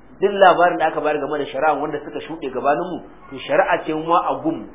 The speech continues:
sai an samu abin da ya hana kai tsaye. In ba a samu ba, ko muna na akan ta. Kaga ai misali, labarin qisasi ai ya zo ne akan ana ba da labari. Cewa min ajli dhalika katabna ala bani Isra'ila annahu man qatala nafsan bighairi nafsin kaza, kaza,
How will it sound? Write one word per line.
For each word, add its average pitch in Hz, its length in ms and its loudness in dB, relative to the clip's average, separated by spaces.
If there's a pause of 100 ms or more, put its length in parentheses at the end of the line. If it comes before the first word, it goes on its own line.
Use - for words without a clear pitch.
sai 175 120 0
an 175 240 0
samu 160 160 -4
abin 156 300 -2
da 139 60 -2
ya 127 120 -2 (100)
hana 139 200 0 (520)
kai 190 220 0
tsaye. 107 160 -16 (480)
In 202 100 -12
ba 202 80 4
a 170 100 4
samu 190 200 -2
ba, 180 120 -2
ko 156 120 -6
muna 180 160 0
na 151 240 0
akan 123 180 -10
ta. - 100 -18 (200)
Kaga 175 240 0
ai 196 80 0
misali, 190 400 -2 (340)
labarin 175 640 6
qisasi 165 500 -4 (640)
ai 180 100 2
ya 202 140 8
zo 220 140 6
ne 202 100 0
akan 156 220 -2
ana 175 240 0
ba 156 160 4
da 147 80 2
labari. 127 400 -2 (880)
Cewa 160 240 2
min 180 120 -4
ajli 190 240 -2
dhalika 175 300 0
katabna 170 240 -2
ala 165 180 4
bani 160 240 -2
Isra'ila 151 360 -2
annahu 165 480 -2
man 185 200 0
qatala 170 360 -4
nafsan 151 320 -8
bighairi 151 320 -2
nafsin 147 300 -10
kaza, 135 260 -2
kaza, 147 240 -4